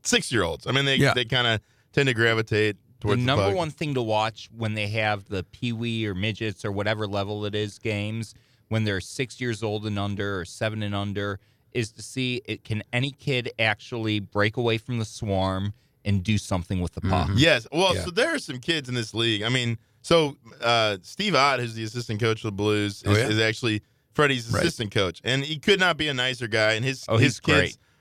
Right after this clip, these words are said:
Speaker 1: on the team, and, uh, they interviewed him after the game along with Joey Vitale's kids. I don't know if you caught that, Solly, when you were in the press box, but it was hilarious 'cause <laughs> when they came back, they came back from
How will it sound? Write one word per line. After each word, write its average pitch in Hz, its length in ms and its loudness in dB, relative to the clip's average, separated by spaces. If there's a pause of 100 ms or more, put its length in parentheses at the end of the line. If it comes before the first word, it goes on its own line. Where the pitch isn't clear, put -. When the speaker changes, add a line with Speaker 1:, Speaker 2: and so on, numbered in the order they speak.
(120)
Speaker 1:
on 127 200 4
the 113 80 -2
team, 110 540 -2 (260)
and, 110 240 2
uh, 110 100 6
they 139 200 4
interviewed 135 340 2
him 135 240 0
after 120 280 0
the 113 80 -2
game 110 280 0
along 107 240 2
with 107 120 -2
Joey 110 200 2
Vitale's 98 560 0
kids. 95 440 0 (100)
I 107 80 0
don't 113 80 4
know 110 60 2
if 95 80 -4
you 101 100 -2
caught 101 300 2
that, 95 180 0
Solly, 98 320 0
when 95 100 0
you 98 80 0
were 95 60 2
in 92 80 0
the 90 80 -2
press 98 240 0
box, 92 340 0
but 101 120 0
it 110 40 2
was 104 160 -2 (440)
hilarious 151 640 2
'cause 123 260 -8
<laughs> 139 240 -2
when 180 160 0
they 165 120 0
came 185 340 -2
back, 147 320 -2 (320)
they 156 120 2
came 185 340 -2
back 139 340 2
from 120 380 0